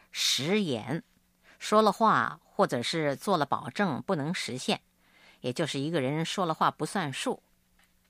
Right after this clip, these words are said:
有的时候，to eat one's words 可能会使自己很紧。比如说，一个人问朋友借钱，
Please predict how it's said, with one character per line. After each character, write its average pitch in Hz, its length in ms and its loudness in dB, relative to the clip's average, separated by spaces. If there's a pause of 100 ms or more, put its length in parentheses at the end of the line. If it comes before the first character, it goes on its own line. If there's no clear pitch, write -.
(540)
有 220 140 6
的 320 120 4
时 285 140 0
候， 226 300 4
to - 180 -4
eat 294 380 0
one's 214 420 0
words 156 640 -4 (340)
可 - 120 -6
能 151 160 0
会 180 180 -2
使 - 160 -6
自 165 160 -10
己 131 200 -6
很 175 260 0
紧。 156 500 -6 (680)
比 135 120 -4
如 156 120 4
说， 180 300 4
一 208 120 0
个 220 80 4
人 170 200 0
问 196 140 2
朋 175 200 -6
友 196 140 0
借 190 240 -6
钱， - 480 -8